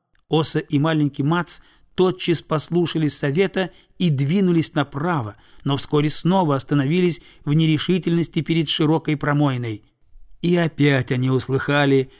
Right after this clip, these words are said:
как над их головами кричат гуси, и в гусином гоготании разобрали несколько слов: "Стойте на месте!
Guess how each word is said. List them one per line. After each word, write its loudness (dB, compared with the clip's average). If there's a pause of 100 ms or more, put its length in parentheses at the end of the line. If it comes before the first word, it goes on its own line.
(200)
как -2
над 0
их 2
головами 2
кричат -6
гуси, -2 (240)
и 0
в 2
гусином 0
гоготании 0 (180)
разобрали 0
несколько -2
слов: -4 (260)
"Стойте 0
на 0
месте! -2